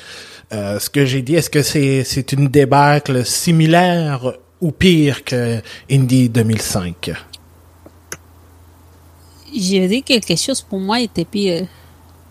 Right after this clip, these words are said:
Speaker 1: Ouais.
Speaker 2: Et depuis, pourquoi Parce que, eh, regarde, à, à, à Indianapolis, et la fia,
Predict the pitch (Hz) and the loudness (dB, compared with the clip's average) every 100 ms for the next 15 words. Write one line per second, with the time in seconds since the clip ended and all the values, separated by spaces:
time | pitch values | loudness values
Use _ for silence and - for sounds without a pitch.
0 | - _ 147 131 113 - - _ _ _ | -20 _ -2 0 -2 -8 -16 _ _ _
1 | _ - _ _ 208 202 196 185 285 349 | _ -20 _ _ -2 0 0 0 0 0
2 | 359 - _ _ _ _ _ 202 196 - | -2 -10 _ _ _ _ _ -4 -4 -2
3 | 262 370 320 _ - 214 214 - - 381 | -4 -4 -12 _ -6 -2 0 -2 -2 -4
4 | 403 - 226 233 254 277 302 - - - | -4 -4 0 2 4 2 -4 -16 -20 -20
5 | _ _ _ - - - 220 226 269 254 | _ _ _ -14 -12 -4 0 2 2 2
6 | - _ 214 214 196 220 220 214 202 - | -2 _ -4 -2 -2 -2 0 0 -2 -4
7 | 214 220 233 220 220 226 - 349 359 311 | -4 -4 -4 -2 -2 -4 -4 -2 -2 -4
8 | - - _ _ _ - 226 220 208 208 | -10 -16 _ _ _ -4 0 2 4 4
9 | 208 214 214 202 202 - 240 262 349 | 2 2 2 0 -2 -4 0 0 -2